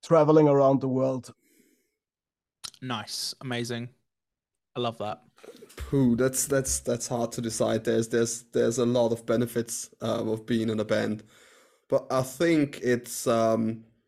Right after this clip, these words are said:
Speaker 3: for me, it's escaping from reality sometimes.
Speaker 2: For sure.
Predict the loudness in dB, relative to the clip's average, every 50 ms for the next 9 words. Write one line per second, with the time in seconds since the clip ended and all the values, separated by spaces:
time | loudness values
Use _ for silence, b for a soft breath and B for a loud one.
0 | _ _ _ _ _ _ _ _ _ _ _ _ _ _ _ _ _ _ -4 -2
1 | 0 2 2 2 2 2 0 0 -2 -2 0 0 0 0 0 0 -4 -2 0 0
2 | 0 2 2 2 2 2 0 -2 -4 -6 -6 -4 -4 -4 -2 -2 -2 -2 -2 -4
3 | -8 -12 _ _ _ _ _ _ _ _ _ _ _ _ _ _ _ _ _ _
4 | _ _ _ -8 -4 -2 -2 -2 -2